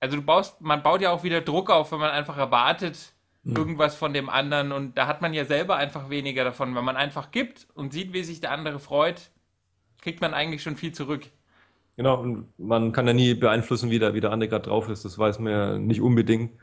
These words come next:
Speaker 2: Und wenn er dann schlecht drauf ist, dann gibt er halt einem kein Danke oder so. Also muss man einfach abhaken und weitermachen.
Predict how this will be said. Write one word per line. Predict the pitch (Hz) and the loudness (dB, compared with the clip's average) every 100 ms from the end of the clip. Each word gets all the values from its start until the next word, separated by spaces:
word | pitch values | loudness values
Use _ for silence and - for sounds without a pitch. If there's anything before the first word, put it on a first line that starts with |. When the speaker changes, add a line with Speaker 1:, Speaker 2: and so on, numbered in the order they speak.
| - - - - _ _ _ _ | -20 -20 -20 -20 _ _ _ _
Speaker 2:
Und | - 104 98 | -12 -8 -6
wenn | 101 | 0
er | 104 | 2
dann | 104 | 2
schlecht | 120 113 - | 2 2 4
drauf | 113 113 | 4 2
ist, | - | 0
dann | 110 | -2
gibt | 110 110 | -2 -2
er | 104 | -2
halt | 107 | 0
einem | 98 101 | 0 -2
kein | 98 104 110 | -2 -2 0
Danke | 104 107 104 98 | -2 -2 -6 -6
oder | 95 98 | -6 -8
so. | 92 - 90 | -8 -12 -12
Also | 92 - - | -12 -14 -10
muss | 104 | -8
man | 101 98 87 - _ _ _ _ _ _ _ _ _ _ _ - | -6 -6 -8 -14 _ _ _ _ _ _ _ _ _ _ _ -4
einfach | 117 107 | 0 2
abhaken | 104 110 104 101 90 - | 2 0 -2 -6 -12 -10
und | 104 | -8
weitermachen. | 98 98 98 | -6 -6 -8